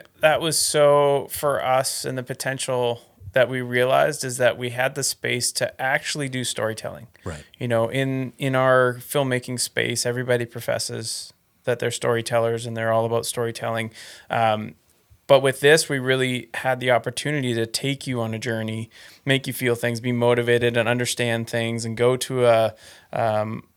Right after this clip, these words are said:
Speaker 1: a dark place, go to a light place, feel resolution and hope for what's to come. So again,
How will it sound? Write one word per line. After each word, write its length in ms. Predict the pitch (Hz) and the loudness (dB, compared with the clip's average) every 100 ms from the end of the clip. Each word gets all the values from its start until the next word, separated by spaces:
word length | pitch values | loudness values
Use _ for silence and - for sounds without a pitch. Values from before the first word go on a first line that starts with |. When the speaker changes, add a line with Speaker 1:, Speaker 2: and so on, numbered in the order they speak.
| - | -6
Speaker 1:
a 80 | 127 | 6
dark 320 | 127 127 - | 8 8 4
place, 340 | 127 123 123 | 4 4 2
go 160 | - 135 | 2 4
to 140 | 139 | 4
a 20 | |
light 300 | 131 123 120 | 8 8 8
place, 420 | - 127 123 123 - | 2 2 4 2 -2
feel 220 | 135 135 | -4 2
resolution 640 | 131 123 120 117 123 135 | 2 2 0 -2 -2 -2
and 140 | 120 113 | -2 -2
hope 260 | 117 123 | -2 -2
for 480 | - 127 120 117 113 | -4 -4 -2 -2 -4
what's 460 | 107 120 117 117 - | -6 -2 0 0 -4
to 100 | 123 | -8
come. 400 | - 120 113 107 | -4 -4 -2 -4
So 240 | - 113 - - - - - - _ _ | -2 -4 -4 -20 -20 -20 -20 -20 _ _
again, 520 | 135 139 147 139 131 | -2 4 6 6 2